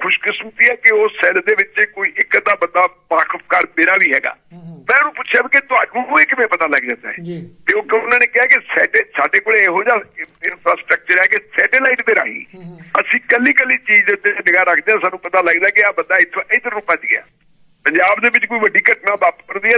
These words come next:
Speaker 1: ਸਾਡੇ, ਸਾਡੀ ਨਿਗਾਹ ਉੱਥੇ ਵੀ ਹੁੰਦੀ ਹੈ।
Speaker 2: ਹੂੰ, ਹੂੰ।
Speaker 1: ਹੁਣ ਜੇ ਇਹ ਸਾਰਾ ਕੁਛ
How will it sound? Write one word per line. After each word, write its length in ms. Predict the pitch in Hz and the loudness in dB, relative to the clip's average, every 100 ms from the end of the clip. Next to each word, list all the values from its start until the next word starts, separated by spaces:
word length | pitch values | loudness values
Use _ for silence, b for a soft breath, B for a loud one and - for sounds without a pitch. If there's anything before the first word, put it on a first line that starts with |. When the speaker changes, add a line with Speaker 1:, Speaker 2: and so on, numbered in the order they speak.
| - | 2
Speaker 1:
ਸਾਡੇ, 320 | 170 - 202 202 | -2 0 0 0
ਸਾਡੀ 220 | 151 156 | -2 0
ਨਿਗਾਹ 220 | - 202 220 | 2 2 2
ਉੱਥੇ 260 | 233 240 233 | 0 -4 0
ਵੀ 60 | |
ਹੁੰਦੀ 340 | 208 - - - | -2 -4 -12 -12
ਹੈ। 60 | - 165 | -12 -16
Speaker 2:
ਹੂੰ, 120 | 170 | -16
ਹੂੰ। 180 | 156 143 _ - | -16 -20 _ -4
Speaker 1:
ਹੁਣ 140 | 240 | -2
ਜੇ 300 | 202 - 240 233 | 0 2 2 4
ਇਹ 220 | 247 269 | 4 4
ਸਾਰਾ 360 | - 170 190 220 | 2 0 2 0
ਕੁਛ 320 | 208 208 | -2 0